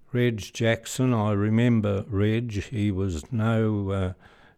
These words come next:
no relation of mine, but, uh, a very, uh, calm and, uh, you know, very well-respected Chief Commissioner.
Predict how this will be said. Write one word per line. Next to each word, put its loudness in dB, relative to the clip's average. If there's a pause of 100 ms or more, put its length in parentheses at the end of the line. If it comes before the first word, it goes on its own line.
no 0
relation -2
of -4
mine, 0
but, -6 (180)
uh, -6 (400)
a -6
very, -2
uh, -4 (1200)
calm 0
and, -4
uh, -4
you -6
know, -4
very -4 (340)
well-respected -4 (200)
Chief -8
Commissioner. -8